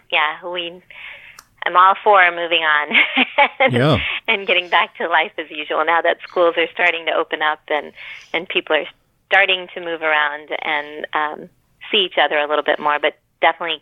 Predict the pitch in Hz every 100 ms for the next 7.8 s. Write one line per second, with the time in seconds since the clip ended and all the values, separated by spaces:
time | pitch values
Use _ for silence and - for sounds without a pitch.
0 | - 170 156 151 143 - - 143 - 151
1 | 143 143 151 - - - - - - _
2 | - - - - 165 151 - 190 170 151
3 | 151 - 151 - 143 139 139 _ _ _
4 | - - 147 151 147 151 - 143 147 -
5 | - - - 151 147 143 143 - - _
6 | - - - - - - - - - -
7 | - 123 127 160 - 175 165